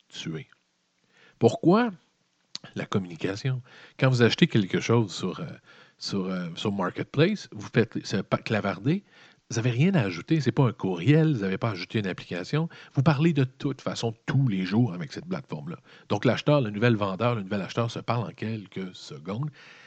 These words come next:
Et la communication, c'est la clé. Donc, Mark, Facebook, tu détruis tout ce qu'il fait. Il le fait parfaitement, pas parce qu'ils font de meilleures applications, honnêtement. Ils sont pas mieux faits ou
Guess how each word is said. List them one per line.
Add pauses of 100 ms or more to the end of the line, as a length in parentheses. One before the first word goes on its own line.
(120)
Et
la
communication,
c'est
la
clé. (340)
Donc,
Mark, (100)
Facebook, (100)
tu (360)
détruis
tout
ce
qu'il
fait. (500)
Il
le
fait
parfaitement, (260)
pas
parce
qu'ils
font
de
meilleures
applications,
honnêtement.
Ils
sont
pas
mieux
faits
ou